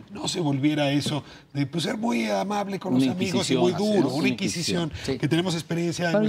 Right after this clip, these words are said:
Speaker 1: nuestra
Speaker 2: creo que
Speaker 1: cultura?
Speaker 2: primero el combate a la corrupción y el combate, eh, por la transparencia y la rendición de cuentas tiene que ser integral. No solamente
Speaker 1: ¿Qué es eso de integral,
Speaker 2: Inte-,
Speaker 1: profesor?
Speaker 2: integral, tienes que verlo desde la propia concepción. Por ejemplo,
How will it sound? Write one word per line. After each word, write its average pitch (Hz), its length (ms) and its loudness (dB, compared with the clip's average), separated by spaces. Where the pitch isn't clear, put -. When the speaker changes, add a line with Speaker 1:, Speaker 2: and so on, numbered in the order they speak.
Speaker 1:
nuestra 247 140 4
Speaker 2:
creo - 20 -2
que 151 60 -2
Speaker 1:
cultura? 196 120 0
Speaker 2:
primero 175 300 0
el 156 100 -4
combate 143 420 -2
a - 20 2
la 120 140 -2
corrupción 120 640 -2
y 110 100 0
el 90 140 -6
combate, 95 680 -4
eh, 85 140 -10
por 92 140 -6
la 90 100 -4
transparencia 101 800 -4
y - 160 -14
la 92 100 -2
rendición 92 380 -4
de 117 80 0
cuentas 104 500 -4
tiene 127 160 0
que - 40 -18
ser 127 160 -2
integral. 95 440 -4
No 190 120 0
solamente 185 500 2
Speaker 1:
¿Qué 175 60 2
es 143 60 2
eso 147 220 -2
de 120 60 -4
integral, 110 440 -8
Speaker 2:
Inte-, - 20 -14
Speaker 1:
profesor? 123 260 0
Speaker 2:
integral, 139 380 0
tienes 220 260 2
que 196 140 -2
verlo 165 280 0
desde 117 260 -2
la 107 120 0
propia 131 320 0
concepción. 98 580 -6
Por 95 200 -4
ejemplo, 120 400 -4